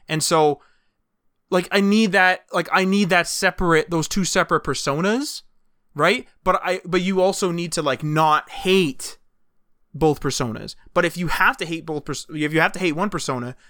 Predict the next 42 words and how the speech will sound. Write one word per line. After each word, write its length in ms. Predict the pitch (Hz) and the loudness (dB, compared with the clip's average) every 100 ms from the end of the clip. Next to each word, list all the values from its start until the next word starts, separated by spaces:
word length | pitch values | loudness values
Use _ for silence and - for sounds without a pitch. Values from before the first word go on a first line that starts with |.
| _ | _
try 200 | - 226 | -2 0
not 160 | 220 208 | 2 0
to 60 | |
hate 180 | 190 160 | -4 0
both, 420 | 147 127 - - _ | 0 0 -4 -18 _
is, 180 | 143 127 | -4 -2
I 80 | |
guess, 220 | 127 127 - | -2 -2 -2
what 100 | 120 | -4
I'm 120 | 117 | -4
trying 260 | 117 110 | -6 -8
to 60 | 110 | -8
say, 300 | - - - _ | -10 -12 -20 _
right? 240 | - 120 139 - - | -4 -4 -4 -12 -4
Like, 160 | 156 139 | -2 2
me 220 | 190 247 | 2 2
catching 380 | - 220 226 190 | 0 -2 -2 -2
myself 600 | 160 - 143 143 - - - - - - - - | 0 2 2 2 -2 -16 -20 -20 -20 -20 -20 -8
because 260 | 156 180 | 0 2
I 140 | 165 160 | 4 2
was, 200 | 160 - - | 0 -6 -2
'cause 180 | 160 143 | 0 2
I 140 | 143 | 0
had 360 | 139 - 180 190 | 0 0 0 0
to 60 | 170 | -2
go 140 | 156 | -4
through 140 | 156 | -6
the 80 | 139 | -4
motions 400 | 127 127 135 123 | -2 -2 -4 -8
'cause 160 | - 131 | -6 -4
there 80 | 123 | -4
was 100 | - | -4
so 140 | 165 | -2
much 180 | 156 - - | -2 -6 -6
B 180 | 147 143 | 0 2
S 200 | 143 143 | 2 2
happening 360 | 127 123 127 117 | -2 -4 -6 -8
in 100 | 120 | -8
my 100 | 117 | 0
personal 340 | 185 180 131 | 0 0 -2
life 220 | 117 117 127 - - - | -4 -8 -12 -20 -20 -6
happening 460 | 131 120 120 117 | 0 0 0 -6